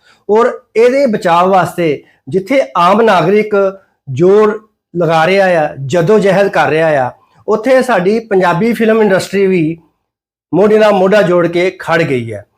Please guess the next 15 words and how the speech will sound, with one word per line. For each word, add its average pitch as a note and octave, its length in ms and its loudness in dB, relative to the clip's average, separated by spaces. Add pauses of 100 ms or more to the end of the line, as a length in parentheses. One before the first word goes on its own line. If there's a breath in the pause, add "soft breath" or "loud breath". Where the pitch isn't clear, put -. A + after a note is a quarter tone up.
(200)
ਔਰ A#3+ 120 2 (140)
ਅਜਿਹੇ G#3+ 380 2
ਮੌਕੇ A3+ 400 0
ਦੇ A#3 140 2
ਉੱਪਰ F3+ 580 0 (320 soft breath)
ਮੈਂ G3+ 380 2 (260)
ਪੰਜਾਬੀ F#3 440 0
ਸਿੰਗਰ G3+ 520 0 (320 soft breath)
ਜਸਵੀਰ G3 500 0
ਜੱਸੀ A3 420 -2
ਦਾ D#3+ 420 -2
ਫੈਨ E3+ 300 0
ਹੋ D3 180 -2
ਗਿਆ B2 180 -2
ਆ, G#2+ 220 -10